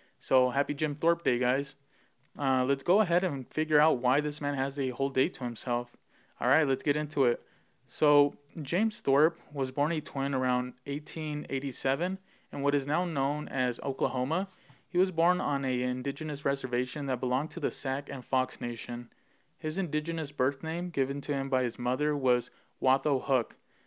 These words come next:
which translates in English to Bright Path. His birth name would soon reflect into his life,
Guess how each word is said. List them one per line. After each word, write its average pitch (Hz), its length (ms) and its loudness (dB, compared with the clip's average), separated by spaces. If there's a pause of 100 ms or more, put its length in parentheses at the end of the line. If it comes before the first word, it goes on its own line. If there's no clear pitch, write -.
(140)
which - 380 -2
translates 170 480 -2
in 147 80 -6
English 143 420 0
to 131 220 -2 (100)
Bright 139 240 4
Path. 117 400 -4 (560)
His 147 200 -4
birth 180 280 2
name 190 240 0
would 131 160 2
soon 165 220 -4
reflect 156 420 -2
into 143 240 -4
his 123 180 0
life, 127 460 0